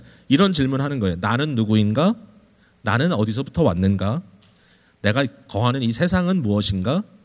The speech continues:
과연 뭐가 문제인가?" 죄의 문제를 하고 무엇이 그러면 이것을 구원할 것인가? 해결할 것인가? 이런 것들을 얘기, 얘기하는 게 이 세계관인데,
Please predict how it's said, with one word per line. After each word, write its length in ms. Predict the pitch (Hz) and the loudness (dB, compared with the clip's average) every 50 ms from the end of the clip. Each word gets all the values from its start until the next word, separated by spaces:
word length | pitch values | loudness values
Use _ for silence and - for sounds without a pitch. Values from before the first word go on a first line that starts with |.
| _ _ _ _ - _ _ _ _ _ | _ _ _ _ -20 _ _ _ _ _
과연 360 | - - - 131 175 214 180 | -10 -4 0 0 0 0 0
뭐가 240 | 104 104 113 127 175 | 0 0 2 2 2
문제인가?" 680 | 175 139 120 113 110 104 92 90 90 87 92 80 80 78 - _ _ | 2 2 0 0 0 0 0 0 -2 -4 -6 -8 -10 -14 -18 _ _
죄의 220 | _ - 98 101 104 | _ -4 -2 -2 0
문제를 500 | 101 101 95 95 95 90 95 87 85 98 - - - - | -2 -2 -2 -2 -2 -2 -2 -4 -6 -10 -16 -20 -20 -20
하고 360 | _ - 110 104 131 180 190 - - - _ _ _ _ | _ -10 -8 -6 -6 -6 -8 -8 -14 -20 _ _ _ _
무엇이 580 | - 117 127 147 156 156 - - 226 269 302 - - _ _ _ _ | 0 4 4 4 4 4 2 0 -2 -4 -6 -8 -16 _ _ _ _
그러면 380 | - 110 110 107 117 123 120 | -4 -2 -2 0 -2 -4 -4
이것을 420 | 98 90 101 98 - - 170 214 233 - | -4 -4 -4 -4 -4 -4 -4 -4 -6 -6
구원할 340 | - 110 98 104 107 104 98 | -6 -4 -2 -2 -2 -2 -2
것인가? 460 | - 101 92 - 95 90 82 82 78 - _ _ _ _ _ _ _ | -4 -6 -6 -6 -8 -8 -10 -12 -14 -18 _ _ _ _ _ _ _
해결할 320 | 175 170 156 165 156 135 123 | -4 -2 -2 0 -2 -2 -2
것인가? 440 | - 110 - - 95 82 82 85 - | -2 -6 -6 -6 -8 -8 -10 -8 -2
이런 220 | 151 160 196 220 226 | 0 0 0 2 0
것들을 420 | 196 - - 175 165 151 123 101 92 | -2 -2 -2 -4 -4 -4 -4 -2 -2
얘기, 300 | 98 101 104 113 101 113 | -2 -2 0 -2 2 2
얘기하는 400 | 113 120 120 127 110 101 101 95 | 2 2 2 0 0 0 -2 -2
게 160 | 95 101 95 - - - - _ - _ _ _ | -2 -4 -4 -6 -12 -20 -20 _ -20 _ _ _
이 100 | 104 101 | -6 0
세계관인데, 760 | - 226 285 311 339 277 127 107 95 87 98 110 185 139 90 | 2 2 2 2 2 2 2 2 2 0 0 -2 -4 -4 -6